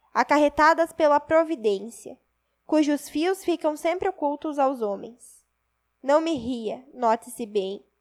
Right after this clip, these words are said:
Minha imaginação compunha tudo isso com seriedade. No fim de quatro dias, soube que Norberto morava para os lados do Rio Comprido.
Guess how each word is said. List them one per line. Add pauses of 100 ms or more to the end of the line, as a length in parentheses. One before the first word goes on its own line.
(500)
Minha
imaginação
compunha
tudo
isso
com
seriedade. (1900)
No
fim
de
quatro
dias,
soube
que
Norberto
morava
para
os
lados
do
Rio
Comprido.